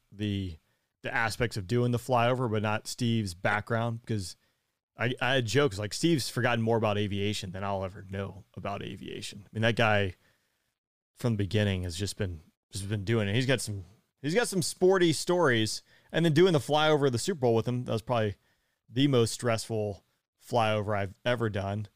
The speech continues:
Yours would probably be second. For the Super Bowl one, I had so many people, like, watching. I was like, "If we don't hit this T O T, like, I'm just gonna turn to the, turn west out into the sunset and punch. Like, I'm not going home.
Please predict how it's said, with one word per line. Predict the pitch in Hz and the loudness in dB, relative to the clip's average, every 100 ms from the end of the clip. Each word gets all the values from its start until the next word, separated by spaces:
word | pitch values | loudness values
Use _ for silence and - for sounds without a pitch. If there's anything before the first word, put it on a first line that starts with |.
| _ _ _ _ - | _ _ _ _ -10
Yours | 110 123 101 | -2 -2 -2
would | |
probably | - 110 101 | 0 0 0
be | |
second. | 107 - 120 113 101 - - | -4 -2 -2 -2 -6 -8 -14
For | - 107 | -10 -6
the | |
Super | - 214 - | -2 0 2
Bowl | 139 120 | 4 4
one, | 117 123 | 4 2
I | |
had | 135 | 2
so | - 175 | 0 2
many | 151 143 | 2 4
people, | 151 131 | 2 4
like, | 117 110 117 | 2 2 0
watching. | 117 131 - 117 107 | 2 4 2 -2 0
I | 107 | 0
was | 101 | 0
like, | 104 95 _ - _ - | -2 -2 _ -20 _ -6
"If | 90 | 2
we | 196 | 4
don't | 196 | 4
hit | 143 | 4
this | 139 117 | 2 -2
T | - 135 | 0 2
O | 113 | 2
T, | 131 147 | 2 2
like, | 110 113 | 2 0
I'm | 139 | -4
just | 160 | -2
gonna | 123 | -4
turn | 104 131 123 | -2 -2 -2
to | 113 | -2
the, | 98 - - | -6 -12 -4
turn | 156 139 | -2 0
west | 120 135 135 - - | 2 2 2 -2 -2
out | 131 | -2
into | 123 | 0
the | 107 | -4
sunset | - 127 135 - 107 | -2 0 0 0 -4
and | 98 | -4
punch. | - 123 107 - | -6 -4 -4 -2
Like, | 117 117 | -2 0
I'm | 135 | 0
not | 156 156 | 2 2
going | 147 147 | 2 4
home. | 139 135 131 | 4 4 2